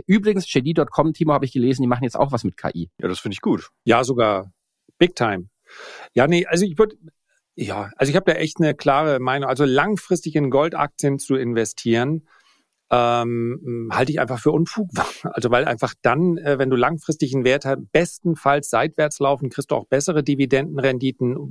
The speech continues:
Speaker 3: Why? Warum sollte man das machen? Das ist, äh, äh, das ist sogar noch knapp unter einer Anleiherendite gewesen in den letzten Jahren. Außer man nimmt die Streamer.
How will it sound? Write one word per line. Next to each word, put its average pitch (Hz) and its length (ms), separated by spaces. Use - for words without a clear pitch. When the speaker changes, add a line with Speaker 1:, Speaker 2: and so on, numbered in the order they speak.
Speaker 3:
Why? 139 520
Warum 135 240
sollte 143 220
man 135 160
das 127 160
machen? 135 340
Das 127 220
ist, - 280
äh, 131 560
äh, 123 80
das 135 140
ist 123 40
sogar 131 200
noch 127 120
knapp 139 240
unter 127 200
einer 120 260
Anleiherendite 120 760
gewesen 107 360
in 110 60
den 110 40
letzten 113 320
Jahren. 110 320
Außer 175 420
man 156 160
nimmt 156 200
die 135 100
Streamer. 170 560